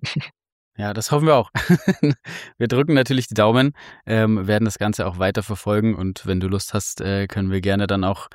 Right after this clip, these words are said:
Speaker 2: ähm, vor beziehungsweise nach der W M drüber quatschen, wie es denn dann so lief.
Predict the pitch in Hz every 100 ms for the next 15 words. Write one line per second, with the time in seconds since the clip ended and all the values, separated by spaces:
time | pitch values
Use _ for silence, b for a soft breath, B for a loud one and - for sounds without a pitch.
0 | B B B 104 101 - 110 101 101 104
1 | 101 98 95 - 107 98 101 101 104 101
2 | - 110 104 113 101 104 - 107 104 98
3 | 98 101 B B B - 107 113 107 151
4 | 175